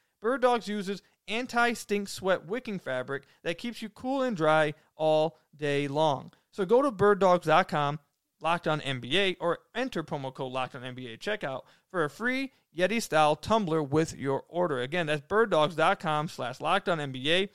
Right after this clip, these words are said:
or promo code Locked On N B A to checkout for a free Yeti-style tumbler. You won't want to take your Bird Dogs off. We promise you. So again, go to bird dogs dot com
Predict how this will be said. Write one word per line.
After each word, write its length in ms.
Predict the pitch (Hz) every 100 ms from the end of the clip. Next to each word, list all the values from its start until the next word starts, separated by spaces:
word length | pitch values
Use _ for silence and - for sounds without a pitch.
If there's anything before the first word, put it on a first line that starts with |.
| _ _ -
or 120 | 175
promo 320 | 214 247 214
code 280 | 190 147 131
Locked 240 | 135 131
On 100 | 135
N 100 | 127
B 160 | 123 123
A 80 | 120
to 140 | 135
checkout 480 | - 226 165 139 - - _
for 140 | - 156
a 60 |
free 360 | 143 220 262 240
Yeti-style 520 | 180 139 131 117 113
tumbler. 440 | - 190 202 208 208 _
You 180 | - 160
won't 280 | 160 233 262
want 200 | 214 226
to 40 |
take 300 | 190 202 190
your 120 | 151 156
Bird 300 | 135 135 123
Dogs 260 | 123 123
off. 200 | 139 151 - _ -
We 200 | 147 147
promise 500 | - 165 170 147 -
you. 80 | 135
So 180 | 135
again, 300 | 131 131 151
go 120 | 139 135
to 60 |
bird 300 | 131 165 175
dogs 240 | 147 135 147
dot 240 | 165 185
com 320 | 196 170 151